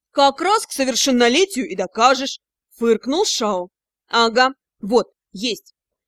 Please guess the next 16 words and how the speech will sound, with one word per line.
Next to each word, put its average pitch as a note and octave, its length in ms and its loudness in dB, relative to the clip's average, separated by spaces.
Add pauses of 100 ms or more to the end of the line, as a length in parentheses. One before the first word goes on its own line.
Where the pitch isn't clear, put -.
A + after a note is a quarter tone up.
(160)
Забег B3+ 640 0
на B3+ 180 0
две B3+ 280 -2
лиги F#3 400 -8 (200)
по C4 140 0
пересеченной C#4 800 -2
местности A3 720 -4
за A3 220 4
полчаса, - 760 -4 (520)
сражение D#4+ 640 2
на D#4 100 -2
мечах C#4+ 460 0
с - 80 -14
тремя D4 340 2
противниками, B3 920 -4 (280)
хм, C#4+ 580 -4